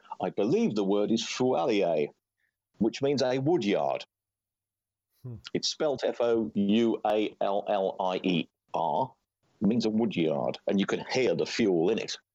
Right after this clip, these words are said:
Speaker 1: in the word
Speaker 2: Hmm.
Speaker 1: foualier, which is probably why I'm pronouncing it the way it is. Go back a bit, we come to the Latin word, focalia,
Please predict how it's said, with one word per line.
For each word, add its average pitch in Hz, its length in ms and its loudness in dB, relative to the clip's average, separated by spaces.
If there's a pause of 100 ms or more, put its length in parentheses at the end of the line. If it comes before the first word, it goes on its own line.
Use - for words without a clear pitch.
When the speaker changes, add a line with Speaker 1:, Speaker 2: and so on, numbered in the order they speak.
(120)
Speaker 1:
in 95 120 0
the 87 80 0
word 107 220 2
Speaker 2:
Hmm. 123 40 -4 (200)
Speaker 1:
foualier, 92 460 2 (260)
which 101 120 -2
is 92 100 -2
probably 90 300 -2
why 82 200 0
I'm 82 80 -2
pronouncing 98 500 -2
it 82 60 -4
the 92 60 -2
way 101 200 0
it 117 100 -2
is. 135 140 0 (600)
Go 214 160 2
back 185 180 0
a 143 80 2
bit, 160 220 -2
we 127 120 2
come 143 200 0
to 135 80 0
the 127 120 0
Latin 117 400 0
word, 82 280 0 (320)
focalia, 139 800 0